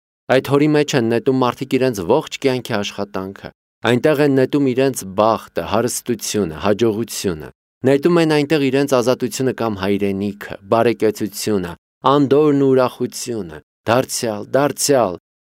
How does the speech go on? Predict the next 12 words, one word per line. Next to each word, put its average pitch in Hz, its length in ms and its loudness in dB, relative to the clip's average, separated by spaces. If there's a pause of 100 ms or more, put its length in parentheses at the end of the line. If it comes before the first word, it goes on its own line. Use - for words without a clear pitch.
(140)
դատարկենք 131 760 2
համանը, 101 500 -2 (260)
թեքենք 147 560 0
սափորը, 104 680 -2 (220)
ի 127 140 0
վերջո 143 380 2 (140)
մենք 135 420 0
մեր 135 240 -2
սիրտն 143 600 -2
ենք 143 200 -4
նետում 90 440 -6
այնտեղ։ 76 480 -18